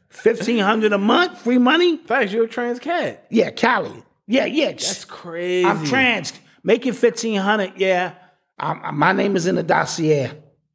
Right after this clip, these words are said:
Speaker 1: Facts.
Speaker 2: That's crazy.
Speaker 1: I removed T V from my room three
Speaker 2: Somebody
Speaker 1: years
Speaker 2: said,
Speaker 1: ago.
Speaker 2: "Gotta be, <laughs> gotta be Cali." <laughs>
Speaker 1: Yeah, well, just saying.
Speaker 2: Yeah, it's gonna happen in New York next.
Speaker 1: Yeah, they start,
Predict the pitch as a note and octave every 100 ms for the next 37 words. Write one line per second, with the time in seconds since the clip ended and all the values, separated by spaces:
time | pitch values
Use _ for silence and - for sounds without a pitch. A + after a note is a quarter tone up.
0 | _ _ D#3 B2+ - - - _ _ _
1 | _ _ _ _ _ _ _ _ - _
2 | - D#3+ - - - D3+ D#3+ D3+ C3+ A#2
3 | F#2+ F2+ - A#2 C3 C3+ C3 B2+ C3+ B2
4 | B2+ B2 C3 A#2 A#2+ A#2 A#2+ A#2+ B2 E3
5 | E3+ B2+ C#3+ C#3+ C3 - E3+ - E3+ D#3
6 | C3+ C#3 C3+ C3 A#2+ C#3 A2 G#2+ G2+ G3+
7 | - G3+ - D3+ - - - - - A2
8 | C#3 C#3+ A2+ D#3 D3+ B2+ - C#3 E3+ G#2
9 | - - A2 C3+ D#3 D3+ C3+ B2+ A#2+ A2+
10 | A2 G2+ G2+ G2+ G2+ - - D3 C#4 G3
11 | C3 D3 E3 E3 - G3+ G3+